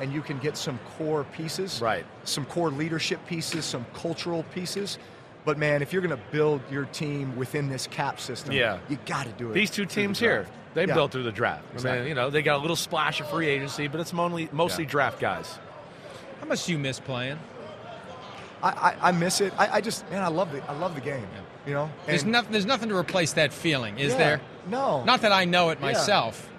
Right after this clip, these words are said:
Speaker 1: Yeah.
Speaker 3: He does. But there's nothing to take its place.
Speaker 1: The things you miss the most, you miss the locker room, right? I mean, it's hard to replicate that because every day it's just that brotherhood
Speaker 2: The
Speaker 1: that's
Speaker 2: energy,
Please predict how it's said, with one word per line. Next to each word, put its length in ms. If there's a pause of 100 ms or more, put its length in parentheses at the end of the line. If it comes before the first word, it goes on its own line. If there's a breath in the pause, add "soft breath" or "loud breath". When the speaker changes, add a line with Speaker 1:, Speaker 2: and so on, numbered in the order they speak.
(160)
Speaker 1:
Yeah. 80
Speaker 3:
He 100
does. 440 (200)
But 120
there's 140
nothing 260
to 80
take 240
its 100
place. 500 (320 loud breath)
Speaker 1:
The 100
things 220
you 60
miss 200
the 80
most, 320
you 60
miss 140
the 80
locker 340
room, 160 (140)
right? 220
I 40
mean, 100
it's 80
hard 160
to 60
replicate 500
that 200
because 320
every 260
day 280
it's 160
just 200
that 180
brotherhood 360
Speaker 2:
The 80
Speaker 1:
that's 140
Speaker 2:
energy, 180